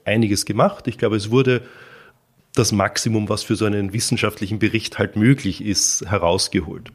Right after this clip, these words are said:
Von den Kernaussagen war eigentlich oft die Überschrift dieses: "Österreich hat sich um drei Komma ein Grad erhitzt. Wir sind besonders stark betroffen." Das ist richtig.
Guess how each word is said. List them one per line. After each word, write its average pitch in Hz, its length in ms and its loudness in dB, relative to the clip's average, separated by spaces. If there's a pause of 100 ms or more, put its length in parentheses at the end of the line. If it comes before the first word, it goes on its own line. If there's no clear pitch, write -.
(840)
Von 123 280 0
den 120 160 4
Kernaussagen 131 1300 0 (880)
war 110 180 2
eigentlich 113 460 -2
oft 113 260 0
die 135 60 4
Überschrift 113 840 0
dieses: 104 560 -2 (380)
"Österreich 113 520 2
hat 104 140 -2
sich 110 160 -4
um 104 200 -4
drei 92 220 2
Komma 98 260 -4
ein 95 240 -2
Grad 90 500 -6 (420)
erhitzt. - 680 -2 (280)
Wir 110 560 4
sind 120 460 0
besonders 104 420 0
stark - 380 -2
betroffen." 185 500 -2 (460)
Das 104 180 2
ist - 500 -12
richtig. 151 560 0